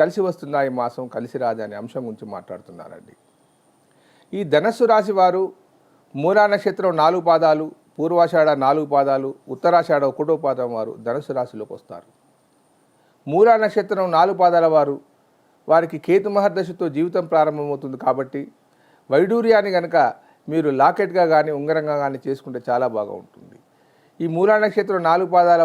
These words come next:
వారు కేతు మహర్దశతో నడుస్తుంది. కేతు ఏడు సంవత్సరాలు, శుక్రుడు ఇరవై సంవత్సరాలు, రవి ఆరు సంవత్సరాలు,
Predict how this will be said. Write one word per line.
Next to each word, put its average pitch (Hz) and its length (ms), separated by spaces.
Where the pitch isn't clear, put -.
వారు 165 240
కేతు 170 320
మహర్దశతో 156 480
నడుస్తుంది. 151 480
కేతు 151 320
ఏడు 151 220
సంవత్సరాలు, 147 500
శుక్రుడు 160 360
ఇరవై 147 280
సంవత్సరాలు, 139 460
రవి 135 240
ఆరు 131 180
సంవత్సరాలు, 127 500